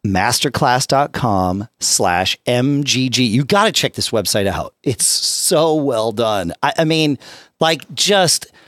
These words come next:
it, it really blew me away. You know, we're so used to this kind of, and there's nothing wrong with, with just, you know, sort of homegrown, uh, video classes and stuff, right? But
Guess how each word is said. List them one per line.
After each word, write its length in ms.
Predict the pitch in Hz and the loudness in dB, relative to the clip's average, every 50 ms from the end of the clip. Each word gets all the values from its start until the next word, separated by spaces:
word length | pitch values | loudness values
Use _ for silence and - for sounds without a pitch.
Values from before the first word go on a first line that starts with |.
| _ _ _ _ _ - | _ _ _ _ _ -4
it, 380 | 196 - - - - - - - _ _ _ _ _ _ _ _ _ _ - | -4 -2 -2 -4 -4 -4 -6 -10 _ _ _ _ _ _ _ _ _ _ -2
it 180 | 202 202 - | -2 -2 -2
really 380 | 170 135 175 240 254 233 202 175 | -2 0 0 2 2 2 2 0
blew 240 | 123 135 175 185 160 | 0 0 0 2 2
me 100 | 143 135 | 2 2
away. 320 | 123 113 117 113 113 107 | 2 2 2 2 2 2
You 140 | 113 156 180 | 2 2 2
know, 100 | 190 185 | 2 2
we're 100 | 180 170 | 2 2
so 280 | - - - 220 214 | 2 2 2 2 0
used 380 | 208 170 156 170 180 165 - - | 0 0 0 0 2 2 0 0
to 80 | 185 143 | 0 0
this 280 | 143 135 120 - - | 0 0 0 0 -4
kind 300 | - - - 151 147 139 | -6 -4 -2 0 0 2
of, 240 | 139 139 120 117 - | 2 0 -2 -4 -4
and 120 | 147 165 | -6 -4
there's 240 | 151 175 190 175 - | -4 -2 -4 -2 -2
nothing 280 | - 208 180 - 151 135 | -2 0 0 0 0 0
wrong 340 | 151 214 214 208 214 180 135 | 2 2 2 2 2 2 2
with, 260 | 123 123 113 95 - _ _ _ _ _ _ _ _ _ _ _ _ _ - - - | 2 0 0 -4 -8 _ _ _ _ _ _ _ _ _ _ _ _ _ -12 -6 -2
with 200 | 143 131 120 101 | -2 -2 0 0
just, 340 | - 139 120 - - _ 135 | 0 0 0 0 -2 _ -2
you 80 | 139 | -2
know, 240 | 147 110 92 95 95 - | 0 0 -2 -4 -6 -6
sort 200 | - - 120 113 | -4 -2 0 0
of 160 | 110 85 - - - - - | 0 -2 -4 -10 -20 -14 -8
homegrown, 960 | - - - 185 170 165 165 165 156 123 139 135 135 139 131 127 131 127 117 110 - - - - - _ _ _ - | -4 -2 0 2 2 2 2 0 0 0 2 2 2 4 2 2 2 0 0 -4 -6 -12 -20 -20 -20 _ _ _ -2
uh, 640 | 117 113 113 104 98 95 90 85 85 87 90 90 95 | 0 2 2 4 2 2 2 2 2 2 0 0 -2
video 640 | - 165 170 170 165 180 139 147 170 185 180 165 135 | -4 -8 -6 -4 -2 -2 0 2 2 2 2 0 0
classes 480 | - - - 160 151 - - 98 - | 0 0 0 0 0 -2 -2 -2 -2
and 100 | 98 90 | -2 -2
stuff, 380 | - - 113 95 87 82 - 113 | 0 0 2 2 0 0 0 0
right? 260 | 113 120 123 - - - - - - _ _ | 2 2 2 0 -4 -8 -18 -20 -20 _ _
But 560 | - 175 170 151 110 78 - - - - - | 0 2 2 2 0 -2 -4 -6 -6 -6 -8